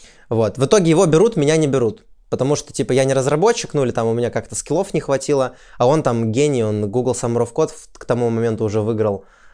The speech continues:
э, в семнадцать лет. Короче, я такой расстроился, думаю: "Ну ладно, типа, пофигу". Э, хакатон был чё-то в пятницу вечером, они все начинаются обычно в пятницу вечером и заканчиваются, с-, типа, в воскресенье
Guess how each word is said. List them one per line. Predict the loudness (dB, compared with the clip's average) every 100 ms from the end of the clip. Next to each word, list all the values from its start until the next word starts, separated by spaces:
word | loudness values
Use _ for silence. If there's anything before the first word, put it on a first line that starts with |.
| -14
э, | -4 0 0 0 -4
в |
семнадцать | -8 -4 -2 -4 -4
лет. | -2 -2 -2 -12 _ -16
Короче, | -2 2 2 2 0 0 -2 -6 -6
я | 0 2 2
такой | 0 0 2
расстроился, | 0 0 2 2 0 -2
думаю: | -2 0 0
"Ну | 0
ладно, | 2 2 2 -2
типа, | -4 -8 -8
пофигу". | -4 -4 -4 -8 -10 -14 _ -20 -20 -20 -20 -8
Э, | -4 0 0 -2
хакатон | -4 0 0 2
был | 0
чё-то | 0 -6 -6
в | 0
пятницу | 0 0 -4 -2
вечером, | -2 0 0 0
они | 0
все | 0 0
начинаются | 0 -2 -2 -2 -2
обычно | -4 -4 -6
в |
пятницу | -2 -2 -2 -2
вечером | -2 -2 -2 -2
и |
заканчиваются, | 0 0 0 -2 -4 -4
с-, | -6 -8
типа, | -8 -6 -4
в |
воскресенье | -4 -6 -2 0 2 0 -4